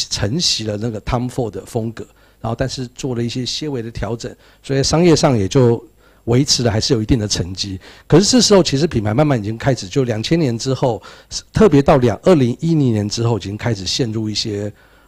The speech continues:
呃，就是面对所谓的我们刚刚讲到世代交替，因为在，在名牌精品消费这块市场里面呢，二零一年，二零零，二零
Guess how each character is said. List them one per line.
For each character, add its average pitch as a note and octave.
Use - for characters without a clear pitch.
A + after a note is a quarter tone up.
呃， F#2+
就 D3
是 C#3+
面 C#3+
对 B2
所 F2+
谓 A2+
的 G#2
我 -
们 G#2
刚 A#2+
刚 C3
讲 G#2
到 G2+
世 -
代 A2
交 G2+
替， -
因 A3
为 F#3
在， F#3
在 F#3
名 C#3+
牌 C#3+
精 D#3+
品 G2
消 C3+
费 C3
这 C#3
块 B2
市 C#3+
场 F2+
里 F#2
面 A2+
呢， F2+
二 F#3
零 D3
一 E3+
年， A#2
二 G3+
零 A#2+
零， C3
二 G3+
零 C3+